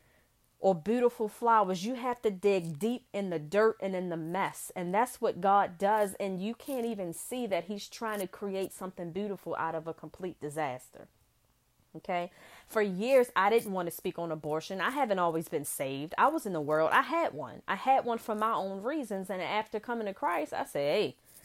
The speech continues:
that's something that, that people need to go to God on their own." That's a cop-out. When you hear anybody claim to be a believer that can't touch on a topic, it's because, one, they're still guilty of it, or two, they haven't been delivered from it, and they can't accept what was.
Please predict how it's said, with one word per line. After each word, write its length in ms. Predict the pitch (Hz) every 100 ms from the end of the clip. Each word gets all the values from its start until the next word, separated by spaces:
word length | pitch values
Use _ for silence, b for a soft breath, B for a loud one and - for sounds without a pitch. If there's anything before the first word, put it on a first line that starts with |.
| B B B
that's 220 | 185 214
something 380 | 226 226 226 220
that, 220 | 180 -
that 180 | 165 -
people 260 | 220 196
need 160 | 190 185
to 80 | 165
go 160 | 180
to 80 | 180
God 240 | 165 180 190
on 100 | 190
their 140 | 175
own." 160 | 185 185
That's 220 | 254 330
a 40 | -
cop-out. 560 | - 185 - - - _ b b
When 140 | 208 254
you 140 | 349
hear 120 | 330 208
anybody 440 | 254 254 262 254
claim 320 | 247 240 233
to 60 | 233
be 180 | 196 208
a 60 |
believer 340 | 196 208 196 175
that 180 | 160 -
can't 300 | 233 220 -
touch 240 | 208 -
on 140 | 208
a 60 | 160
topic, 580 | - 214 190 185 147 - B B
it's 160 | 220 -
because, 300 | 220 180 151
one, 300 | 170 208 220
they're 100 | 175
still 320 | - 185 214
guilty 460 | 196 175 - 160
of 140 | 143 143
it, 80 | 151
or 140 | 170
two, 280 | - - 208
they 140 | 190
haven't 300 | 190 196 180
been 140 | 180 175
delivered 420 | 160 170 165 127
from 280 | - 123 120
it, 120 | - -
and 100 | 160
they 100 | 170
can't 280 | - 185
accept 380 | 151 - 190 -
what 200 | 151 147
was. 360 | - 123 104